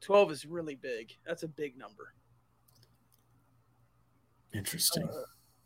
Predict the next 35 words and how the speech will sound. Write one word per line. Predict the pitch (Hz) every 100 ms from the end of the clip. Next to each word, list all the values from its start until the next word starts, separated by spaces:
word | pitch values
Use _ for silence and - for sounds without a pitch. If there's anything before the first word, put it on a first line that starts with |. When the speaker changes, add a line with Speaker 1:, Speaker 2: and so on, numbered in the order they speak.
| -
Speaker 1:
let's | 160 -
see. | - 156 139 127
Let's | 165 -
skip | - 196 -
the |
Texas | - 170 - 160
Tech | 180 -
game | 151
for | 131
now. | 143 185 233 _ _ - _ _ -
Uh, | - -
Oklahoma | 240 254 226 233 220
at | 220 226
Texas. | 220 214 214 214 214 190 - -
Well, | 175
it's | 170 165 -
the | 170
Red, | 170 170 - -
the | 175
Red | 175 170
River | 160 156 151
rivalry | 151 160 156 151
shootout | - 165 156 -
showdown. | - 165 147 151 - - _ - - -
Uh, | 151 -
Texas | 196 190 208 156
minus | 180 185 165 -
five. | - 165 147 101 - - - - - _ _ -
Speaker 2:
Okay. | - - - - - _ _
Nailed | - 113 110
that | 110 -
one. | - - - - _ - _ - _ _ -
Speaker 1:
Texas | 156 - 135
minus | 147 139 120
five. | - 123 82